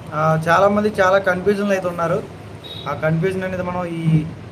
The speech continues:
షార్ట్ వీడియోలో అయితే క్లారిటీ ఇద్దాం. ముందుగా ఏంటంటే, లింక్స్ అనేవి ఎవరికి కూడా రాలేదు, ఓకేనా? ప్రజెంట్ ఉన్న సిచ్యువేషన్లో సరైన ఇన్ఫర్మేషను సరైన వ్యక్తుల దగ్గర మీరు తీసుకున్నట్టయితే మీకు ఒక క్లారిటీ వస్తుంది. కాబట్టి మన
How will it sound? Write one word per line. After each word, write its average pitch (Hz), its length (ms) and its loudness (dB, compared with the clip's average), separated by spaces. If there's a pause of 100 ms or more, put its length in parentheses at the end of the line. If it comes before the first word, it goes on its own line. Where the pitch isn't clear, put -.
(260)
షార్ట్ 165 280 2
వీడియోలో 180 220 -2
అయితే 175 140 -2
క్లారిటీ 160 340 0
ఇద్దాం. 170 220 0
ముందుగా 175 240 0
ఏంటంటే, 190 400 4
లింక్స్ 185 360 -2
అనేవి 196 140 2 (720)
ఎవరికి 175 380 2
కూడా 180 320 0 (400)
రాలేదు, 151 300 2 (280)
ఓకేనా? 180 240 0
ప్రజెంట్ 185 460 0 (560)
ఉన్న 170 140 -2
సిచ్యువేషన్లో 185 720 0 (480)
సరైన 180 280 0
ఇన్ఫర్మేషను 185 800 -2 (160)
సరైన 180 280 0
వ్యక్తుల 180 340 -6
దగ్గర 170 240 -4
మీరు 165 160 -4
తీసుకున్నట్టయితే 160 840 -4 (600)
మీకు 156 160 -2
ఒక 160 80 -4
క్లారిటీ 160 360 2
వస్తుంది. - 280 -4
కాబట్టి 160 340 -2
మన 165 180 -2